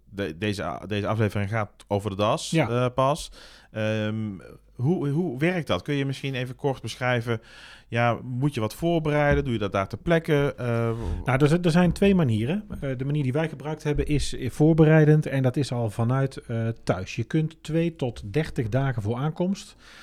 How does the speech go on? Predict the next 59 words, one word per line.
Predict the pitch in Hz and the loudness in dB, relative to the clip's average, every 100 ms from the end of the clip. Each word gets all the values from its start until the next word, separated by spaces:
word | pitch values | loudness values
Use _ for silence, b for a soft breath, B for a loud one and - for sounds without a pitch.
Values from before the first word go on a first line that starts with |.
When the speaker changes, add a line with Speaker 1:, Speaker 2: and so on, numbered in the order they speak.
| B B | B B
Speaker 2:
kun | 156 | -2
je | 147 135 | 0 -2
de | 117 | -2
daspas, | 135 123 - 113 - - | -6 -6 -6 -6 -6 -12
eh, | 101 98 | -8 -4
regelen. | 113 107 92 92 - | 0 0 -2 -10 -12
Dat | 120 123 | -8 -6
wil | 113 | -2
zeggen, | 107 139 147 143 - | 0 0 0 -2 -4
eh, | 110 107 | -6 -4
je | 107 | -4
gaat | 127 120 - | -2 -4 -4
naar | 107 101 | -4 -4
de, | 98 92 92 | -6 -6 -6
eh, | - 92 | -8 -4
Amerikaanse | 113 117 107 156 147 | -2 -2 -2 -2 -2
website | 110 113 - 101 - | -4 -6 -4 -4 -4
van | 101 98 | -6 -4
Walt | 101 | -2
Disney | 143 156 | 0 2
World. | 147 185 - - b b | 0 -2 -6 -18 b b
Speaker 1:
Ja. | 110 B B | -10 B B
Speaker 2:
Daar | - 127 | -4 0
zit | 156 | 0
meteen | 143 160 160 | 0 2 2
de | 139 | 2
eerste | 135 - | -4 -6
crux | 117 151 147 117 | -4 -2 -2 -2
of | |
de | 110 | -4
eerste | 127 127 - 110 104 | -2 -4 -4 -2 -2
uitdaging. | 127 127 139 160 | -2 0 0 0
Het | 151 | 0
is | 147 | -2
een | 127 | -4
soort | 143 - | -4 -4
kleine | 156 156 | -2 -2
escape | 123 - 165 160 | -2 -2 -2 0
room | 135 131 | 2 2
voordat | 117 123 117 | 0 -2 -2
je | 123 | -2
de | 110 | -2
daspas | 113 120 - 104 101 | 0 -2 -2 -6 -2
hebt | 127 - | -4 -4
en | - | -8
daar | 113 107 | -4 -4
staat | - 131 120 | -4 -4 -4
en | |
het | 101 | -6
kunt | 113 101 | -6 -8
gebruiken, | 101 123 151 - | -6 -4 -4 -4
want | 139 | -6
je | 127 | -2
moet | 143 | -4
een | 127 | -2
V | 117 113 | -2 -2
P | |
N | 113 87 | -2 -2
hebben. | 87 | -8